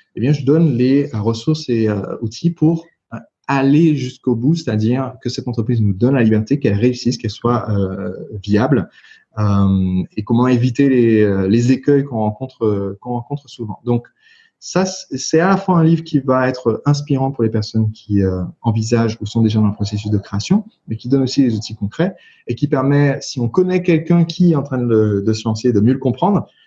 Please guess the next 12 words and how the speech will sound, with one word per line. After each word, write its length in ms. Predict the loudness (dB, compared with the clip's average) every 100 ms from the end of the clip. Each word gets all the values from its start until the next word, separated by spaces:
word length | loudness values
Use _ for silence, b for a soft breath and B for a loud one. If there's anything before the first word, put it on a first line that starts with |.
| _
Donc, 120 | -10
vous 60 | -8
pouvez 180 | -2 0
littéralement 560 | 0 -2 -2 -2 -4 -6
donner 300 | 0 0 0
ça, 300 | -2 -4 -2
euh, 120 | -2
à 80 | 0
vos 100 | -4
proches 240 | -4 -6
en 40 | -4
disant, 320 | -2 -4 -6